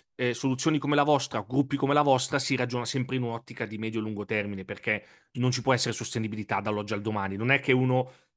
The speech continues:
mm, vostro malgrado, non è che uno dice: "Ah sì, adesso prendo X Farm e vado a smantellare e adesso siamo sostenibili". No, possiamo dirlo anche nei confronti del consumatore che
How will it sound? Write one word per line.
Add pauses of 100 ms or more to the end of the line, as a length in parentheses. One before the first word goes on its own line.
(140)
mm, (200)
vostro
malgrado,
non
è
che
uno
dice:
"Ah
sì,
adesso
prendo
X
Farm
e
vado
a
smantellare
e
adesso
siamo
sostenibili". (260)
No,
possiamo
dirlo
anche
nei
confronti
del
consumatore
che